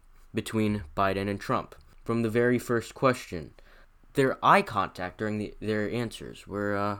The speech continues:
were exact opposites in terms of what was communicated subconsciously. And I think that, that, um, tells you something about who Trump is. Reading a quote from his answer, he stated that,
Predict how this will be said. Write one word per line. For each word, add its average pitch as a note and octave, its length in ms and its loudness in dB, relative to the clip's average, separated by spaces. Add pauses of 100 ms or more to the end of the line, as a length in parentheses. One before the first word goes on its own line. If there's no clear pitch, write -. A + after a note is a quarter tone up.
were A#2+ 140 -4
exact C#3 320 -2
opposites A#2 560 -2
in A2+ 80 -2
terms A2 280 -2
of G2 200 0 (260)
what A#2+ 120 0
was A2+ 260 2
communicated B2+ 720 0
subconsciously. - 840 -2 (440)
And G2 320 -2 (240)
I F#2+ 80 -4
think G#2+ 300 -6
that, F#2 240 -2 (560)
that, G2+ 260 2
um, F2+ 380 -2
tells G#2 320 -2
you F#2+ 120 -4
something G2 320 -6
about F2+ 200 -6
who F#2+ 100 -6
Trump F2+ 340 -8
is. D3 340 -2 (800)
Reading C3+ 420 4
a G2 80 -2
quote - 400 -2
from G2+ 160 -4
his F2+ 140 -8
answer, F#2+ 400 -6
he G#2+ 140 -6
stated G#2+ 640 0
that, F#2 280 -4